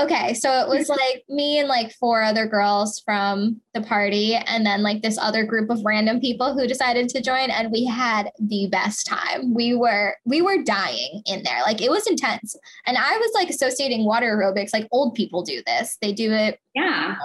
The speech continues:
Speaker 1: on, like, vacation after they retire. No, this was intense. I was
Speaker 2: <laughs>
Speaker 1: dying. My arms were hurting. He was making us do all these crazy things in the water. But the one thing that hurt the most,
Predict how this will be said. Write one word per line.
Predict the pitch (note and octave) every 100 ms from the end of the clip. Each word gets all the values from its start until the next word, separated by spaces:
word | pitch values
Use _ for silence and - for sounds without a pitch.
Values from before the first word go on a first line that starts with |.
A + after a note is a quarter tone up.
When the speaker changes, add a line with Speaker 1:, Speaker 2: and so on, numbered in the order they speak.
| A#3 - -
Speaker 1:
on, | A#3+ A#3+
like, | A3+ A3
vacation | A3+ A#3+ D4+ C4+ B3+ G3+ G3+
after | G#3 G#3 A3
they | G#3+
retire. | G#3+ G#3+ C#4 A#3 A#3 - _ -
No, | A3 - -
this | - G#3
was | D#4
intense. | G#4 G#4 A3 G#3 A3+ -
I | G#3+ G#3+
was | A#3+ A#3+ G4 -
Speaker 2:
<laughs> | - G#3+
Speaker 1:
dying. | G#3 F#3 F3 - A#3
My | A#3 -
arms | G#3+ A#3 C#4+
were | D4+
hurting. | D#4 B3 B3 B3 D4
He | C#4
was | C#4+
making | D#4 D4+
us | B3 A3
do | G3+ -
all | -
these | C#4+ -
crazy | - D#4 C#4+ D4 D#4+
things | B3+ B3 B3
in |
the | B3
water. | B3 G#3 G3+ A3 C#4+ D#4+ _ _ - - - _ _
But | - C4+ - - _ _ _
the | A3
one | G#3+ A3 A3 A3+ D4
thing | D4 A#3+ G3 A3 A3
that | A#3+ A3+
hurt | B3 A#3 -
the |
most, | G3 G3+ A#3+ - - B3+ - -